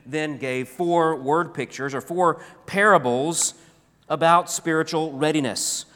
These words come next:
Four word pictures that would help them, and subsequently us, help us cope with our own hardship and difficulty in life, and that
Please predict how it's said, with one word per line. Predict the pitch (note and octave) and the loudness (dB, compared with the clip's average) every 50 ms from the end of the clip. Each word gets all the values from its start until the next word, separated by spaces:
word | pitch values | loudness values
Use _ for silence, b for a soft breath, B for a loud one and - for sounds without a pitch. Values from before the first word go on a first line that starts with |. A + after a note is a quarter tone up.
| b b | b b
Four | - F#3+ G3+ G#3 F#3+ | 4 6 8 8 8
word | E3 D#3+ F3 G3+ A3 G3 - | 8 6 6 6 6 4 4
pictures | - E3+ D3+ - - C#3 D3 D#3+ E3+ D3 | 0 -2 -2 -2 -4 -6 -4 -4 -4 -4
that | D3+ C#3+ | -6 -6
would | C#3+ C3 | -6 -4
help | C3+ E3+ F#3+ A3 D3+ - | -2 -2 -2 -2 -2 -4
them, | D3 C3 C#3 D#3 D#3 C3+ | -4 -4 -4 -4 -4 -6
and | C3+ C3+ | -8 -10
subsequently | - E3+ E3 E3 D#3+ D3 E3+ C#3 C3 C3 | -10 -12 -12 -12 -12 -14 -12 -10 -8 -6
us, | C#3+ F3 E3+ B2+ D3 E3+ - - - b b b b b b b b b b b _ _ _ _ _ | -4 0 0 0 0 0 -2 -6 -10 b b b b b b b b b b b _ _ _ _ _
help | _ D3+ E3+ G#3 G3+ D#3+ | _ -4 -2 -2 0 0
us | D3 C#3+ C#3 - | -2 -2 -2 -4
cope | - - F3 G3 G3+ G3 D3+ | -6 -2 -2 0 0 0 0
with | D3+ C#3+ C3+ | -2 -2 0
our | C3 C3 C3+ | 0 0 0
own | D3+ E3+ F#3+ G3 F3+ | 0 0 0 0 -2
hardship | C#3+ D3 D3 C#3 C3+ C3 - - D3+ D3 D3+ D#3+ - | -2 -2 0 0 -2 -2 -6 -10 -10 -8 -8 -10 -10
and | C3+ A#2+ A#2 | -12 -12 -10
difficulty | A2 D#3+ D#3 F#3+ F3 - D3+ C#3+ C3 - C#3+ | -8 -8 -8 -8 -8 -8 -8 -10 -10 -8 -10
in | C3 B2 A#2 | -10 -10 -10
life, | A2 A2+ B2+ C#3 E3 F#3+ F#3+ - | -8 -8 -6 -6 -8 -8 -10 -12
and | B2 A2+ B2 | -12 -12 -12
that | C#3+ C#3+ - _ | -12 -14 -14 _